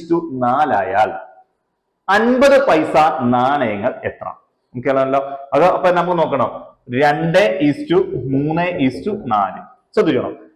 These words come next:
അപ്പൊ ഒന്നാമത്തതാണ് ഒരു രൂപ, രണ്ടാമത്തത് അമ്പത് പൈസ, അടുത്തത് ഇരുപത്തഞ്ച് പൈസ. നാണയങ്ങളാണ് ഇട്ടേ. ഒരു രൂപ, അൻപത് പൈസ, ഇരുപത്തഞ്ച് പൈസ നാണയങ്ങൾ ഇട്ടേക്കുന്നു.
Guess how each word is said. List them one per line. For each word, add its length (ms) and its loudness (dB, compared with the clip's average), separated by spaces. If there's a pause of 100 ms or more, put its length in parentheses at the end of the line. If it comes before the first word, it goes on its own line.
(100)
അപ്പൊ 120 4
ഒന്നാമത്തതാണ് 920 4
ഒരു 220 2
രൂപ, 260 2 (800)
രണ്ടാമത്തത് 640 2
അമ്പത് 500 0
പൈസ, 280 -2 (1160)
അടുത്തത് 460 -2
ഇരുപത്തഞ്ച് 540 -2
പൈസ. 360 -6 (1300)
നാണയങ്ങളാണ് 520 0
ഇട്ടേ. 320 -4 (200)
ഒരു 140 0
രൂപ, 180 2
അൻപത് 460 2
പൈസ, 300 2
ഇരുപത്തഞ്ച് 460 0
പൈസ 140 0
നാണയങ്ങൾ 520 0
ഇട്ടേക്കുന്നു. 360 0